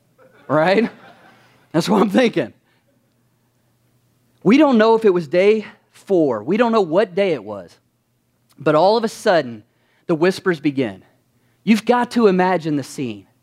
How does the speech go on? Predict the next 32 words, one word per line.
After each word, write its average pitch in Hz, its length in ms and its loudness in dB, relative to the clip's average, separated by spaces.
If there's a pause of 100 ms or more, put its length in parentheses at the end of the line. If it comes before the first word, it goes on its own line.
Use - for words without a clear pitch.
(320)
Picture 254 360 2
a 196 40 0
guy 214 280 2
walking 190 400 2
over 185 180 0
to 185 160 -6
another 160 280 0
guy. 139 180 -4
He 147 40 -4
puts - 220 -6
his 208 160 -8
arm 185 300 0
around 143 340 -2
him 170 140 -6
and 170 80 -2
he 170 80 0
looks 196 260 -2
at 175 100 2
him 165 80 -2
and 165 60 -2
he 165 60 -4
says, 165 200 -10
"Hey, 220 140 -2
have 151 120 -4
you 196 60 -8
been 233 140 -2
over 208 160 0
to 185 40 -2
the 170 100 2
wine 151 260 -2
bar 180 220 2
lately? 202 360 -2